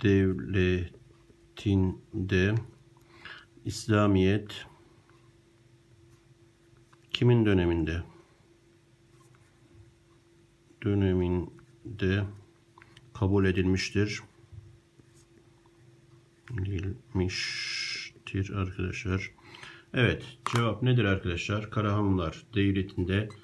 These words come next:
İslamiyet kimin döneminde kabul edilmiştir? Sorumuz bu. Ee, kimdir bu arkadaşlar?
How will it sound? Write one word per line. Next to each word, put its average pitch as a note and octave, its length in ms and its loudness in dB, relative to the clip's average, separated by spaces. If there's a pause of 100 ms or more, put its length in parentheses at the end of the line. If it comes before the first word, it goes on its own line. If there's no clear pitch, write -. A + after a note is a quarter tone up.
(200)
İslamiyet G2+ 760 0
kimin G#2 500 0
döneminde G2+ 680 0 (140)
kabul G2+ 460 0 (180)
edilmiştir? F#2+ 680 0
Sorumuz G2 640 -2
bu. G#2 260 0 (640)
Ee, F#2 320 0
kimdir A#2 440 0
bu G2 100 2
arkadaşlar? F#2 800 -2